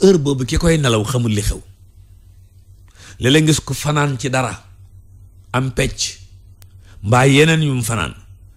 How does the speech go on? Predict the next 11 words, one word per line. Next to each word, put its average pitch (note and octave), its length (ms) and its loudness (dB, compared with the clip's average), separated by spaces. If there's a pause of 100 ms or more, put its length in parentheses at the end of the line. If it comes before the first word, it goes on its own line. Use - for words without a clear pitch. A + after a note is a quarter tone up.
(260)
ba C3 120 0
faat E3+ 380 0
waxtu D3+ 460 -4
woowu, B2+ 400 0 (600)
bi B2 160 0
ñu D#3+ 80 2
ne D#3 80 4
ko, C#3+ 120 -4
"Hayya D3+ 480 4
ala C3+ 160 0
salaa" D3 540 0